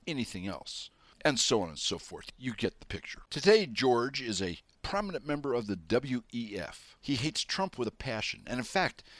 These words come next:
he has funded several of the D As down there in Atlanta and in New York, Letitia in New York. He's funded them. He got them elected, along with other D As, some of which have been removed by an aroused and pissed off citizenry, for instance, even in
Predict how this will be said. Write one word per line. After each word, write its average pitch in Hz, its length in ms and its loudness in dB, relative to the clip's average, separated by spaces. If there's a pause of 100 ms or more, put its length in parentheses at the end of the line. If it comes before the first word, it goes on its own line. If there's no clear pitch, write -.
(160)
he 208 160 0
has 165 180 6
funded 117 560 0
several 139 480 6
of 90 140 -4
the 90 60 -8
D 98 320 2
As 71 320 -2
down 92 200 -2
there 87 140 -4
in 85 80 -4
Atlanta 90 500 -4
and 85 120 -8
in 80 180 -8
New 82 80 -8
York, 85 440 -4
Letitia 85 960 -2
in 82 160 -8
New 71 80 -10
York. 76 460 -6 (220)
He's 190 200 0
funded 180 320 2
them. 76 140 -6
He 127 100 -6
got 120 240 4
them 110 120 0
elected, 123 380 -2 (300)
along 180 240 8
with 170 160 4 (100)
other 185 220 6
D 95 360 -2
As, 71 100 -6
some - 180 2
of 127 100 0
which 107 160 0
have 95 80 -6
been 98 160 -2
removed 107 500 -2
by 87 300 -2 (160)
an 113 80 0
aroused 117 720 2
and 92 300 -8
pissed - 340 0
off 113 260 0
citizenry, 87 840 -2 (260)
for 135 140 -2
instance, 127 340 0
even 143 220 -4
in 123 160 0